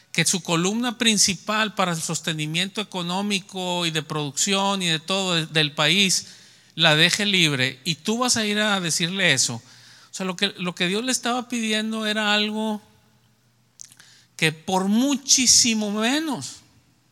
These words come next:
gente eran decapitados, eran asesinados por atreverse siquiera a hacer cosas menores a esas. Pero Dios le dice:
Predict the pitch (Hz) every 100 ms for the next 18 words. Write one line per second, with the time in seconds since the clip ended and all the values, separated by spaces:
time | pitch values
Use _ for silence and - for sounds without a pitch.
0 | _ _ _ _ _ _ _ _ _ _
1 | _ _ _ - 180 185 - 208 202 -
2 | 175 180 190 185 170 165 151 - 139 147
3 | 131 120 - - _ 151 160 175 170 160
4 | 156 143 147 165 156 - 220 208 196 208
5 | 185 190 247 233 226 208 - - - -
6 | 175 196 196 185 196 190 196 208 190 185
7 | 170 165 165 165 160 139 127 - - -
8 | - _ _ _ _ _ _ _ _ _
9 | _ _ _ _ 160 156 156 170 180 175
10 | 185 175 156